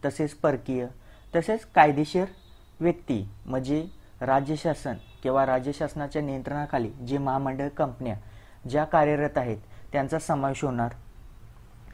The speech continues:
राज्य शासन कोणत्याही व्यक्तीस कायद्यासमोर समानता व कायद्याचे सम-, संरक्षण नाकारणार नाही, यासाठी अनुच्छेद चौदा आहे,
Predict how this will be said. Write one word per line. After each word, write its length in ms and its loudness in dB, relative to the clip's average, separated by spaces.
राज्य 360 10
शासन 460 0
कोणत्याही 480 6
व्यक्तीस 760 2
कायद्यासमोर 640 12
समानता 800 6
व 100 6
कायद्याचे 500 8
सम-, 440 2
संरक्षण 600 6
नाकारणार 580 4
नाही, 240 -2
यासाठी 420 2
अनुच्छेद 440 -2
चौदा 380 4
आहे, 160 2